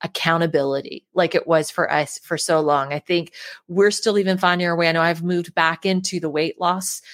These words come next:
part, but weight loss and accountability, it all matters. And there are different ways to approach the W W program. Uh, so you might be hot on weight loss, but someone else is like, "I need the mental work right now." But the one thing that we know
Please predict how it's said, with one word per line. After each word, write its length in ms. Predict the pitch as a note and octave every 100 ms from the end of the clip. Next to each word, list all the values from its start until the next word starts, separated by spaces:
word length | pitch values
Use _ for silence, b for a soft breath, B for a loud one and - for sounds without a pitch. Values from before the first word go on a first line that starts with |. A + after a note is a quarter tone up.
| B _
part, 320 | - F3+ G3+
but 80 | E3
weight 260 | C3+ F3 D#3
loss 220 | F3+ F3
and 100 | E3+
accountability, 840 | E3 - E3 E3+ E3 E3+ F3 F#3+ -
it 100 | F3 -
all 180 | E3
matters. 480 | D#3 C#3+ D3 F3 F#3+
And 140 | F#3+ G3+
there 60 |
are 60 | F#3+
different 340 | A3+ C4+ -
ways 240 | G#3 A3 -
to 100 | G#3+
approach 520 | F#3+ G#3 G#3+ - -
the 80 | F3
W 320 | E3+ E3+ F3
W 420 | E3 D#3 D#3 D#3 B B B B _ -
program. 720 | G#3 F#3+ E3 D#3+ C3+ - -
Uh, 180 | D#3+ D#3
so 180 | - F3+
you 240 | D#3+ G#3
might 200 | B3 A3
be 100 | G#3+
hot 260 | F#3+ G#3 G3
on 140 | F3
weight 260 | E3 F#3+ -
loss, 300 | G#3 A3+ -
but 160 | E3 -
someone 300 | F3+ F3+ E3+
else 240 | F3+ F#3+
is 100 | E3
like, 120 | D#3+ -
"I 40 |
need 140 | G#3 C#4
the 80 | G3
mental 420 | C#3+ F#3 A3+ G3+
work 300 | C3+ - - B B B _
right 220 | F3+ E3+ -
now." 320 | E3 D3 C3+ B B _
But 120 | F#3+
the 80 | G3+
one 320 | F#3+ A3 D4+
thing 160 | E4+ E4
that 160 | D#4
we 300 | F#3 G3+ A3+
know 540 | B3 A3+ E3+ C#3+ -